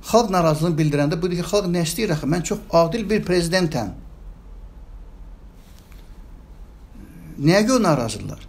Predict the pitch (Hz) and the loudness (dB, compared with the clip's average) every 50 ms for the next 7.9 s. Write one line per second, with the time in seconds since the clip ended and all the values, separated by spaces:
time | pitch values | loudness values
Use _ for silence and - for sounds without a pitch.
0 | - - - - 196 214 220 214 247 240 240 214 196 180 160 143 139 139 139 139 | -18 -18 -14 0 4 4 6 6 4 4 4 6 6 6 4 4 4 4 4 6
1 | 151 175 175 180 196 208 220 214 - - - 170 160 160 156 156 - 131 117 110 | 4 4 4 2 2 2 2 0 -4 -4 2 6 6 6 6 6 2 0 0 0
2 | 104 104 101 - - 135 131 143 170 104 - 107 - - - - - - - - | -2 -4 -4 -4 -4 -2 -2 -2 -2 -2 -4 -8 -10 -14 -16 -18 -18 -18 -18 -20
3 | - - - - - - - - - - - 156 151 - - - - - - 131 | -20 -20 -20 -20 -20 -20 -20 -20 -20 -20 -18 -18 -16 -16 -14 -16 -14 -12 -2 2
4 | 151 151 151 160 156 143 139 147 135 117 104 104 104 - - - - - - - | 2 4 6 6 4 6 6 4 4 2 0 -2 -6 -12 -16 -20 -20 -20 -20 -20
5 | - - 208 220 226 220 214 - - 170 151 143 127 131 127 120 - 107 107 - | -8 -4 0 0 2 2 2 2 4 4 4 4 4 2 -2 -2 -2 -4 -2 0
6 | 160 156 127 123 135 139 135 - 185 180 180 185 185 - 220 208 208 - - - | 0 0 2 2 0 -2 0 0 -2 0 0 0 0 -2 -4 -6 -6 -6 -6 -10
7 | - - 190 190 196 196 175 - 160 151 147 131 131 120 117 110 107 - | -8 -6 -2 -2 0 0 0 2 4 4 4 4 0 -2 -4 -6 -8 -10